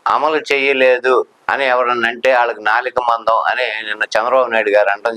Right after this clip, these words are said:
జరిగింది. కానీ వాళ్ళ నాలుక మందం మాకు ఉంది, ఇట్లా మేము సూపర్ సిక్స్ అమలు అవ్వలేదు అని అంటానికి, మేము ఆ మాట అంటానికి నాలుక మందం వేసింది మాకు. ఆ మాట అంటే మళ్ళీ తీసుకెళ్ళి ఎక్కడ బొక్కలో పడేస్తారో, తీసుకెళ్ళి కే-,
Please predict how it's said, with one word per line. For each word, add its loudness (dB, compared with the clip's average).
జరిగింది. -4
కానీ 2
వాళ్ళ 2
నాలుక 0
మందం 0
మాకు 2
ఉంది, 0
ఇట్లా 2
మేము -2
సూపర్ 0
సిక్స్ -4
అమలు 0
అవ్వలేదు 0
అని 2
అంటానికి, 0
మేము 2
ఆ 0
మాట 0
అంటానికి -2
నాలుక -2
మందం 0
వేసింది -6
మాకు. 0
ఆ 2
మాట 0
అంటే -2
మళ్ళీ 0
తీసుకెళ్ళి 0
ఎక్కడ 0
బొక్కలో 2
పడేస్తారో, 2
తీసుకెళ్ళి 0
కే-, 2